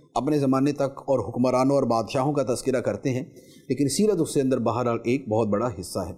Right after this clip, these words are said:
اسی طرح جو سوانح صحابہ ہیں، صحابہ کرام کی زندگیوں کے بارے میں، جب طبقات ابن سعد ہے، اب طبقات ابن سعد کا اصل موضوع ہے صحابہ کرام کی زندگیاں،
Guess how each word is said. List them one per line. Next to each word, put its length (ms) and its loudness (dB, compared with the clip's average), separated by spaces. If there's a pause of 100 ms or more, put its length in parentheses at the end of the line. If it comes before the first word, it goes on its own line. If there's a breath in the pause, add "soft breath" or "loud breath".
(460)
اسی 180 -2
طرح 160 2
جو 140 0
سوانح 580 2
صحابہ 400 -2
ہیں، 1040 -20
صحابہ 380 -2
کرام 220 0
کی 120 0
زندگیوں 420 0
کے 100 0
بارے 220 -4
میں، 80 -12
جب 140 -2
طبقات 360 0
ابن 200 0
سعد 240 0
ہے، 120 -12 (760)
اب 140 -8
طبقات 440 0
ابن 260 2
سعد 260 -2
کا 80 0
اصل 240 0
موضوع 360 4
ہے 80 -2
صحابہ 360 0 (100)
کرام 300 2
کی 160 0
زندگیاں، 520 -2